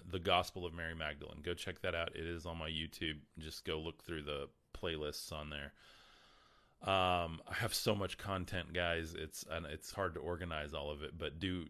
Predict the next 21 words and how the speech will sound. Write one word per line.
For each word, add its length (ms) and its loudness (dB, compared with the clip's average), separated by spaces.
dig 240 4
a 60 4
bit, 380 4
and 200 -4
it's 200 -10
there, 360 2
I 40 -2
promise. 580 -4
Um, 460 -4
it 100 -2
is 160 -2
so 400 4
beautiful 640 0
when 160 -4
we 120 -2
understand 440 -2
that 100 -6
feminine 420 -2
aspect 480 -4
of 140 -10
God, 420 4